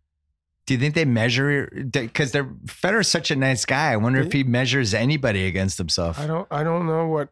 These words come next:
Speaker 2: I think he, in terms of, uh,
Speaker 1: Like, do you think
Speaker 2: the
Speaker 1: he
Speaker 2: fir-
Speaker 1: wakes up going, "I gotta beat Nadal. I wanna
Speaker 2: Um,
Speaker 1: be the champion of this"?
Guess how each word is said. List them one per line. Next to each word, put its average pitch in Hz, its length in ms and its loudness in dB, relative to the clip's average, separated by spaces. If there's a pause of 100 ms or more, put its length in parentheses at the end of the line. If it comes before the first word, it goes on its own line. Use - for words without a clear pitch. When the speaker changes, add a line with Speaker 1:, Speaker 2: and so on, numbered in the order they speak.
Speaker 2:
I 139 100 0
think 156 300 -4
he, 143 360 0 (220)
in 143 540 -4
terms 151 380 0
of, 123 260 -4
uh, 123 320 -2
Speaker 1:
Like, 131 160 0
do 139 80 2
you 135 40 2
think 170 120 2
Speaker 2:
the 170 80 2
Speaker 1:
he 135 40 2
Speaker 2:
fir- 135 60 2
Speaker 1:
wakes 143 240 0
up 147 140 -2
going, 135 240 2
"I 113 80 2
gotta 110 220 2
beat 92 180 0
Nadal. 85 400 0 (800)
I 147 520 2
wanna 120 180 4
Speaker 2:
Um, - 20 -2
Speaker 1:
be 123 80 2
the 117 100 0
champion 104 460 0
of 92 100 -2
this"? 85 380 -4